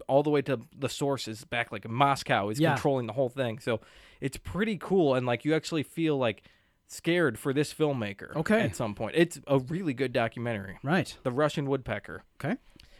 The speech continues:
Speaker 1: So now let's talk about The Faculty.
Speaker 2: Yeah.
Speaker 1: Dave, why don't you give everyone a synopsis?
Speaker 2: Okay. Um, this is, uh, pretty much Robert Rodriguez's Invasion of the Body Snatchers. Um,
Speaker 1: Mm-hmm.
Speaker 2: it's just a,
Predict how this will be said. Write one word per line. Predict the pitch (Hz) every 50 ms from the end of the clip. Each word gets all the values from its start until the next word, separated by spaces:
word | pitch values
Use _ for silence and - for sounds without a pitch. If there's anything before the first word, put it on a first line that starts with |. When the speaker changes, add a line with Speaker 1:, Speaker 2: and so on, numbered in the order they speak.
| - - -
Speaker 1:
So | - - 277 262 220 185
now | 175 196 202 208 196
let's | 190 202 196 - -
talk | - 190 190 185 -
about | 185 175 170 175 185 - -
The | - 135 131 175 190
Faculty. | - - 175 175 233 - - - 302 - - 202 147 101 90 95 -
Speaker 2:
Yeah. | - 160 160 156 196 214 147 104 - -
Speaker 1:
Dave, | 180 196 226 240 202 143 147
why | 175
don't | 196 190 180 -
you |
give | 180 196 180 156
everyone | 101 160 175 180 185 175 175 170 170
a | 160
synopsis? | - 180 170 170 170 185 - - - 82 78 - - - _ -
Speaker 2:
Okay. | 165 - - 269 - - 117 92 - - -
Um, | 175 180 180 180 180 180 175 165 131 113 117 120 - _ -
this | 262 262 277
is, | 247 214 165 143 127 -
uh, | 185 180 170 160 160 160 156
pretty | - - 185 185
much | 175 170 160 - - -
Robert | 156 160 160 160 156 165 165
Rodriguez's | 156 147 143 156 165 165 165 160 139 139 151 151 143 135 123 107 - - -
Invasion | 170 165 156 156 156 139 156
of | 156
the | 156 156
Body | 220 240 220 175
Snatchers. | - - 143 123 117 - - 110 104 - - - - -
Um, | 165 143 143
Speaker 1:
Mm-hmm. | 139 151 151 175 214 214 - - - - - - - _
Speaker 2:
it's | 185 180 - -
just | - 233 - - 220
a, | 190 165